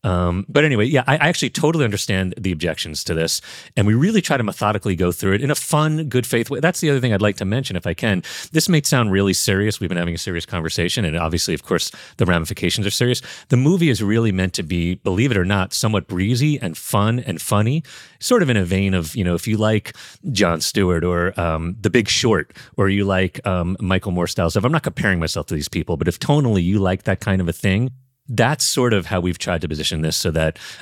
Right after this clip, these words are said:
um, you know, if we're gonna make you watch something about bankruptcy and how a bill becomes a law and compounding interest in nineteen ninety-eight legislative history,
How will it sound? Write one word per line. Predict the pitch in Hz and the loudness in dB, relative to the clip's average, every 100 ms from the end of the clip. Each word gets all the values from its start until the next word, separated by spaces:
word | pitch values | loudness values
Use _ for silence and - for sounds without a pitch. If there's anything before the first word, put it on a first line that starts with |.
| - | -2
um, | 85 80 87 | 2 2 2
you | 104 | 2
know, | 87 78 78 - | 2 0 -4 -4
if | 113 | 0
we're | 107 | 4
gonna | 113 | 4
make | 104 117 | 4 2
you | 110 95 104 - | 2 0 -4 -2
watch | 92 101 | 0 2
something | - 92 104 | 0 0 0
about | 87 78 | 0 0
bankruptcy | 90 90 98 98 - 107 | 0 0 0 0 -2 0
and | 92 78 | 0 0
how | 101 | 0
a | |
bill | 82 95 | 0 0
becomes | 87 85 98 87 | 0 0 0 0
a | 82 | 0
law | 90 98 101 - - - | 0 2 0 -4 -12 -10
and | - 95 | -2 -2
compounding | - 104 107 104 92 | 2 0 2 2 2
interest | 101 98 101 | 2 0 -2
in | 85 | -2
nineteen | 80 90 - 92 | 0 0 0 0
ninety-eight | 90 87 87 | 0 0 0
legislative | 90 82 - 110 107 | 0 -2 0 0 2
history, | 117 - 110 | -2 0 -2